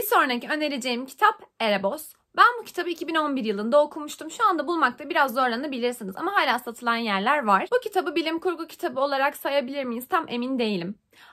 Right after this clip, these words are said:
Ama bir bilgisayar oyunumuz var ve bu bilgisayar oyunu gerçek hayatı nasıl etkilemeye başlıyor bunu görüyoruz. Bu da yine çok sürükleyici kitaplardan bir tanesi. Dili çok rahat, kalını gözünüzü korkutmasın. Çok güzel akıp gidiyor.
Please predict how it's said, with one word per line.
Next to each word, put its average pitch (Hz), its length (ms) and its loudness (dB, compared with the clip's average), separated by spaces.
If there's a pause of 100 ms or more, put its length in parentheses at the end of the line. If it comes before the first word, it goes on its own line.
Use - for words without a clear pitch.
Ama 381 200 2
bir 370 160 2
bilgisayar 269 440 -2
oyunumuz 190 460 -2
var 269 240 4
ve 349 120 -2
bu 311 120 -2
bilgisayar 269 560 0
oyunu 220 320 0
gerçek 254 400 2
hayatı 214 360 0
nasıl 311 200 -6
etkilemeye 185 640 -4
başlıyor 302 500 2
bunu 254 160 -4
görüyoruz. 294 540 -2 (240)
Bu 320 160 0
da 320 220 8
yine 285 340 -2
çok 320 240 -4
sürükleyici 226 640 -4
kitaplardan 294 800 2
bir 330 100 -2
tanesi. 285 600 -2 (220)
Dili 254 200 -6
çok 294 260 -4
rahat, 285 420 4
kalını 254 320 -4
gözünüzü 247 460 -6
korkutmasın. 247 800 -4 (220)
Çok 359 160 -4
güzel 285 260 0
akıp 247 240 -8
gidiyor. 262 460 2